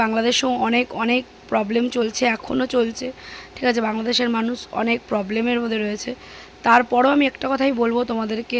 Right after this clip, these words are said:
যে দেশকে ছোট করে, মানুষকে ছোট করে কথা বলার থেকে আমি মনে করি ভালোভাবে চলাটা,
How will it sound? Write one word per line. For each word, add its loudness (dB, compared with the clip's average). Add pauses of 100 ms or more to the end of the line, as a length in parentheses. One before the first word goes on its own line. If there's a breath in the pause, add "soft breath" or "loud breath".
(140)
যে 2 (680 loud breath)
দেশকে 4 (120)
ছোট 0 (140)
করে, 6 (120)
মানুষকে -2 (100)
ছোট 0 (120)
করে 0 (120)
কথা -2
বলার 4 (120)
থেকে -4 (540 loud breath)
আমি 6
মনে 4 (100)
করি 0 (560)
ভালোভাবে 6
চলাটা, 4